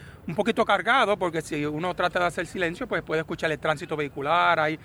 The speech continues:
un aire acondicionado que está cerca, ahorita había música por ahí, hay gente hablando. Eh, eh, hay lugares en Puerto Rico peor que este, ¿verdad?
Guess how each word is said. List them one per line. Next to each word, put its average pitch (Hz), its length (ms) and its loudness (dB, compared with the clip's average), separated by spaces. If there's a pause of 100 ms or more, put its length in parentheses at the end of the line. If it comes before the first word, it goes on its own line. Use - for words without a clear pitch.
(320)
un 160 160 -4
aire 165 160 2
acondicionado 165 640 2
que 151 80 -4
está 147 180 -4
cerca, 180 560 2 (320)
ahorita 160 280 0
había 165 160 2
música 160 340 -4
por 147 160 0
ahí, 202 360 4
hay 165 140 2
gente 160 240 -2
hablando. 202 560 2 (340)
Eh, 139 200 -2 (240)
eh, 160 80 -10 (280)
hay 226 360 2 (240)
lugares 165 380 0
en 202 60 -2
Puerto 196 200 -2
Rico 202 180 -2
peor 175 240 2
que 175 200 2
este, 269 180 -4
¿verdad? 151 240 -4